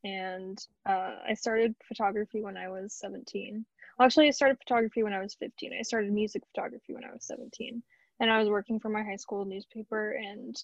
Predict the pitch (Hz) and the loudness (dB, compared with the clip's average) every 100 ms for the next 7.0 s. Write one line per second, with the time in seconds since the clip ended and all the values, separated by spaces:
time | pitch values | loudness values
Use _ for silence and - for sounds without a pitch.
0 | - 208 202 220 220 _ - 220 - 220 | -6 -6 -6 -10 -14 _ 0 0 2 -4
1 | - 196 190 202 190 - 208 208 185 - | -2 -2 -2 -4 -6 -6 -8 -6 -8 -8
2 | 202 196 - 190 190 214 - 202 190 190 | -8 -8 -8 -12 -12 -8 -6 -2 -4 -4
3 | - 208 208 214 226 _ _ _ _ - | -8 -6 -4 -4 -6 _ _ _ _ -6
4 | 196 185 190 190 - 220 196 196 196 196 | -4 -4 -8 -12 -6 0 2 2 -2 -6
5 | - 196 190 190 190 190 190 196 - 214 | -8 -8 -6 -6 -8 -10 -10 -12 -12 -10
6 | 196 196 202 202 - 247 240 196 220 - | -10 -10 -10 -8 0 2 2 2 -4 -8